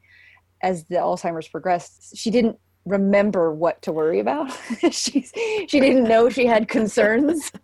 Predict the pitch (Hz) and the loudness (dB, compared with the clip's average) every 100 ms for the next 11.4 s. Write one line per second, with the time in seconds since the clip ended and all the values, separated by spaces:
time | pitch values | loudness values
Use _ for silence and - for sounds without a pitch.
0 | - 440 381 214 214 - 226 240 - 233 | -16 -14 -6 2 2 2 -2 -2 -2 0
1 | 240 262 233 - 233 - 277 339 359 214 | 2 2 2 2 0 -2 -2 0 2 2
2 | 180 180 190 - _ - _ _ _ _ | 2 2 -2 -6 _ -20 _ _ _ _
3 | - 233 240 370 359 240 247 226 208 202 | -4 -4 -2 -2 0 -2 0 0 0 0
4 | 208 180 156 - 240 277 156 143 - - | 2 4 2 0 0 0 0 -6 -8 -2
5 | 175 - 185 262 247 214 170 156 - 156 | -2 0 0 0 0 -2 0 -2 -2 -4
6 | 175 - 190 - - 170 - 160 156 156 | -4 -4 -4 -4 -4 -4 -2 -4 -4 -8
7 | - - 160 165 170 175 - - - 156 | -12 -10 -8 -8 -6 -8 -8 -10 -10 -12
8 | - 170 - - 165 151 156 180 _ _ | -6 -4 -4 -6 -8 -8 -12 -18 _ _
9 | _ _ _ _ _ - 196 247 233 247 | _ _ _ _ _ -12 -4 0 2 2
10 | 302 330 - 214 208 - 311 277 277 - | 2 0 -2 -2 -2 -4 -2 0 0 0
11 | 240 254 202 | 0 0 -2